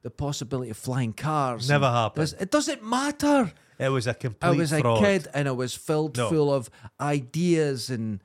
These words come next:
Speaker 2: No.
Speaker 1: it was, oh
Speaker 2: Didn't
Speaker 1: my
Speaker 2: work.
Speaker 1: God, it was so good. Cheers.
Speaker 2: Garbage.
Speaker 1: What is wrong
Speaker 2: All
Speaker 1: with you?
Speaker 2: sitcoms are shit. Ted Dan-
Speaker 1: Cheers.
Speaker 2: Right. Ted Danson was supposed to be a Lothario.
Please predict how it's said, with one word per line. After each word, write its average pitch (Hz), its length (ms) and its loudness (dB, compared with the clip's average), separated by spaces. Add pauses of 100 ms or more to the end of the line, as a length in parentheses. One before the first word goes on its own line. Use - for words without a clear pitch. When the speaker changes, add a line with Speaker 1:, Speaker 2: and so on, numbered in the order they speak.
(180)
Speaker 2:
No. 92 240 -4 (120)
Speaker 1:
it 143 160 -4
was, 135 200 -6 (160)
oh 147 80 0
Speaker 2:
Didn't 131 160 2
Speaker 1:
my 107 220 -2
Speaker 2:
work. 101 60 -8 (280)
Speaker 1:
God, 226 400 6
it 185 80 0
was 175 120 -2
so 185 260 0
good. 147 380 0 (160)
Cheers. 127 600 -2 (760)
Speaker 2:
Garbage. 107 680 -2 (540)
Speaker 1:
What 370 260 0
is 302 120 -4
wrong 277 280 -8
Speaker 2:
All 240 180 4
Speaker 1:
with 359 140 2 (120)
you? 240 140 4
Speaker 2:
sitcoms 170 340 2
are 131 60 -2
shit. 156 360 -2 (260)
Ted 196 260 2
Dan- 180 180 6
Speaker 1:
Cheers. 185 280 2 (440)
Speaker 2:
Right. 123 300 -2 (120)
Ted 196 260 2
Danson 131 680 0
was 117 120 -6
supposed 131 400 0
to - 40 -12
be 127 80 0
a 117 80 2
Lothario. 104 760 -2